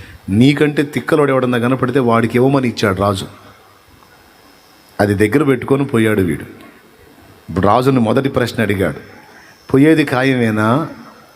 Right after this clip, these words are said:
"ఖచ్చితంగా పోవాల్సిందేరా." "నేనేంది, ఎవడైనా పోవాల్సిందే" అన్నాడు. "సరే, యాడికి వెళ్తున్నావు?" అన్నాడు. "తెలియదురా" అన్నాడు.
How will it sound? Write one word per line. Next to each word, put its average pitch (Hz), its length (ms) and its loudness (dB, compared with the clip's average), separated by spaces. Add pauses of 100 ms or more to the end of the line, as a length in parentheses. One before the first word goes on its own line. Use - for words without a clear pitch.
(320)
"ఖచ్చితంగా 113 500 0
పోవాల్సిందేరా." 98 760 -2
"నేనేంది, 131 460 2
ఎవడైనా 127 380 0
పోవాల్సిందే" 101 640 0
అన్నాడు. 78 320 -4 (400)
"సరే, 104 160 -2
యాడికి 117 280 -2
వెళ్తున్నావు?" 98 420 -2
అన్నాడు. 78 260 -6 (1000)
"తెలియదురా" 92 560 2
అన్నాడు. 73 400 -2